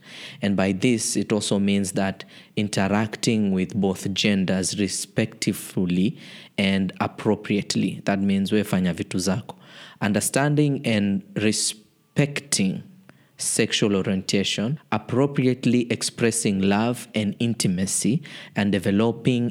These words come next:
and maintaining meaningful relationships while avoiding exploitative or manipulative ones. Healthy sexuality has also been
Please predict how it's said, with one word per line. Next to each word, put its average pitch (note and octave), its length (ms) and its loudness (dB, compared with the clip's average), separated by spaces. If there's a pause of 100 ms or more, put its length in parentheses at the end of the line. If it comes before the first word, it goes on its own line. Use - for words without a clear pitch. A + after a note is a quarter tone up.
(100)
and D#3 280 4
maintaining G2+ 800 2
meaningful A2+ 600 0
relationships G2 800 0 (260)
while F#2+ 200 0
avoiding G2+ 600 0
exploitative A2 1300 -2 (340)
or A2 200 4
manipulative F#2 800 0
ones. F2+ 380 -6 (280)
Healthy C#3+ 400 2
sexuality A2+ 1000 0
has G2 380 -2
also G#2+ 520 0
been F#2 480 0